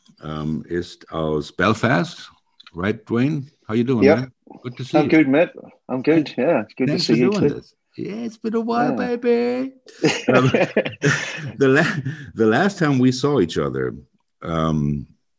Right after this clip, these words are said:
Speaker 1: we were hitting balls around some kind of mountainous, rocky field with a stick, wearing dresses. Right? Remember
Speaker 2: That's
Speaker 1: that
Speaker 2: correct.
Speaker 1: day?
Speaker 2: That's correct, mate. Yep.
Speaker 1: We marked our balls with beer cans, and then we knocked them on some kind of sand surface into,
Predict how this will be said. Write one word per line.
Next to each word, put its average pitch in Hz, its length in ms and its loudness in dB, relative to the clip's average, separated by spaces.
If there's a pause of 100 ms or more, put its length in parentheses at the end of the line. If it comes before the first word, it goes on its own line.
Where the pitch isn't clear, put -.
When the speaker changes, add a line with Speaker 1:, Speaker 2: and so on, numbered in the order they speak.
(520)
Speaker 1:
we 107 100 6
were 120 160 8
hitting 113 320 4
balls 82 460 4
around 85 400 -4
some 92 240 -4
kind 82 300 -2
of 73 200 -2 (440)
mountainous, 80 640 0
rocky 78 420 0
field 76 680 2
with 76 140 -2
a 69 60 -4
stick, - 680 0 (340)
wearing 98 300 4
dresses. 78 460 -2 (1000)
Right? 120 220 2
Remember 98 320 4
Speaker 2:
That's 131 140 6
Speaker 1:
that 98 60 4
Speaker 2:
correct. 151 180 2
Speaker 1:
day? - 80 -6
Speaker 2:
That's 107 160 0
correct, 107 360 6
mate. 113 200 4
Yep. 113 200 4 (380)
Speaker 1:
We 107 100 8
marked 127 320 6
our 127 60 6
balls 117 320 4
with 95 140 2
beer 107 200 6
cans, 123 480 2
and 95 200 2
then 101 160 4
we 92 360 2
knocked 92 460 -4
them 95 220 0
on 90 200 -2
some 92 200 -4
kind 87 260 0
of 80 140 0
sand 92 500 2
surface 92 640 2
into, 82 560 0